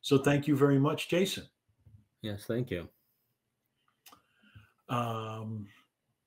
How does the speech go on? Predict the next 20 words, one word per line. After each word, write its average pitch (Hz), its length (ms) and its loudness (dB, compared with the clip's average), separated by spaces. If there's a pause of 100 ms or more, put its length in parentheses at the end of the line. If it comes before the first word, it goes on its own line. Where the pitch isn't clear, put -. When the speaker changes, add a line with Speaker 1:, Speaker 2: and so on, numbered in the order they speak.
(260)
Speaker 1:
let's - 260 -12
see 127 380 0
what 123 200 0
else 123 340 -8
we've 113 260 -6
got 127 280 -6
here. 117 640 -6 (1160)
Uh, 120 480 -2
so - 160 4
Curtis 156 720 4
asks, - 580 -4
was, 143 680 6 (120)
uh, 123 360 -8
was 127 160 -2
that 185 200 0
Mechdyne 147 760 -2
curved 135 520 0
display 127 720 -2
projected 135 840 -6
or 123 420 -2